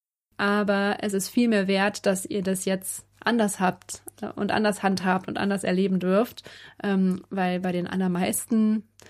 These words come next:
gerade was ich eben auch schon meinte, solange es nicht als so unbequem für den Menschen wird, wird von Menschenseite viel nicht verändert und die meisten Hunde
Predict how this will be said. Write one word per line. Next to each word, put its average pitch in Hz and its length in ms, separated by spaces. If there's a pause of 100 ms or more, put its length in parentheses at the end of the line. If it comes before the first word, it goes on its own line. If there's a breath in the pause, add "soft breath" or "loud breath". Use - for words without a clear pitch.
(180 soft breath)
gerade 202 460
was 185 160
ich 185 80
eben 196 180
auch 190 180
schon 190 160
meinte, 190 380
solange 190 480
es - 140
nicht 190 280 (840 soft breath)
als 185 320 (100)
so 180 140
unbequem 226 480
für - 100
den 185 100
Menschen 202 420
wird, 190 440 (280)
wird 190 180
von 190 220
Menschenseite 190 600
viel - 440
nicht 196 180
verändert 208 540
und 190 100
die 190 240
meisten 185 460
Hunde 185 320